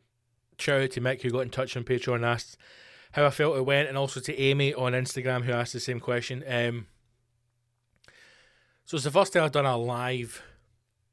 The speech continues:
comedy gig online. Um, up until that point, I had avoided it. Um, it just never, it never felt as though it would, it sits right with me. I, I, any that I've watched,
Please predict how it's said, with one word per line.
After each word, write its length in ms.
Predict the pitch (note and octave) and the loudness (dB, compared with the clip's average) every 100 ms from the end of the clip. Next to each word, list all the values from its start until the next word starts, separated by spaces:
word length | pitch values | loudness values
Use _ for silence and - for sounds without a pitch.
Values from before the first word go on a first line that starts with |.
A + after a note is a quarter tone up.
| _ _ _ | _ _ _
comedy 540 | - C3 C#3 B2 A2 _ _ | -2 -2 0 -2 -6 _ _
gig 260 | C#3+ C#3+ B2 | 0 0 0
online. 540 | C3 A#2+ B2+ E3 C3+ _ _ | -2 0 0 0 -2 _ _
Um, 420 | A2+ A2+ A#2 A#2 - _ _ _ _ E3 | -6 -2 -2 -4 -12 _ _ _ _ -4
up 140 | E3+ | -4
until 220 | D#3+ D3+ | -2 -2
that 240 | C#3 C#3+ - | 0 0 -2
point, 360 | C3+ B2+ C3 - | -2 -2 -4 -8
I 160 | B2 | -4
had 500 | A#2+ B2+ B2 A#2+ A2 - - - - | -4 -4 -4 -6 -8 -14 -18 -20 -14
avoided 540 | A#2 A#2+ C3+ C#3 C3+ | -4 2 2 0 0
it. 180 | C#3+ - _ _ _ _ _ _ _ | -2 -4 _ _ _ _ _ _ _
Um, 580 | A#2+ A#2+ A#2+ A#2 A#2+ G#2+ - _ _ _ _ _ _ | -2 0 2 0 -4 -10 -16 _ _ _ _ _ _
it 140 | C3 | -8
just 220 | B2+ C#3 C#3+ | -6 -8 -2
never, 320 | C3+ C3 A#2 - | 0 0 -2 -8
it 100 | C#3 | -6
never 240 | C#3+ C#3 | -4 -2
felt 440 | C3 - C3+ B2+ - _ _ _ _ _ _ - | -4 -2 0 0 -4 _ _ _ _ _ _ -14
as 160 | A2+ | -8
though 160 | A#2+ C3 | -2 -2
it 60 | B2 | -2
would, 180 | A#2 - | -8 -12
it 200 | - - | -18 -12
sits 460 | - - C#3+ - - | -8 -4 -4 -6 -8
right 200 | A#2+ C3 | -6 -4
with 220 | C#3 C3 | -6 -6
me. 80 | D#3 - | -8 -10
I, 80 | D3 - | -12 -12
I, 80 | C#3+ _ | -16 _
any 300 | G3 G3+ A#3+ | 0 0 0
that 140 | A3 E3+ | -2 0
I've 200 | C#3+ A#2 | 0 0
watched, 520 | A#2+ C3+ - - | -2 -2 -2 -10